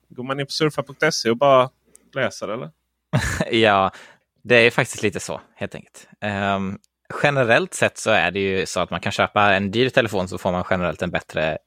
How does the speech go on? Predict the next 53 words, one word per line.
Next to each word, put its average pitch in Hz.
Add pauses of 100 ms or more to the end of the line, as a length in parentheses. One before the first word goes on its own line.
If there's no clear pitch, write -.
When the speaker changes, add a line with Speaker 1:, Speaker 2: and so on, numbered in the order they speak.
(300)
Speaker 2:
telefon, 87 (480)
eller 110
bättre 98
kamera. 85 (440)
Så -
enkelt 98
är 87
det 85
inom 90
varumärken. 80 (440)
Sen 98
om 101
man 101
verkligen 104
vill 104
ha 104
den 101
absolut 101
bästa 107
så -
måste 120
man 101
ju 110
läsa 104
tester. - (440)
Och 110
där 120
ska -
det 135
ju 135
nämnas 113
att, -
att - (420)
kamerakvalitet 127
är 120
ju 117
delvis 98 (440)
subjektivt. -
Även 110
om 196
det 202
finns 107
vissa 95 (240)
testare 104
som -
försöker 95
få 95
det 95
att 101
verka 95
extremt 101
objektivt, 90
så, 98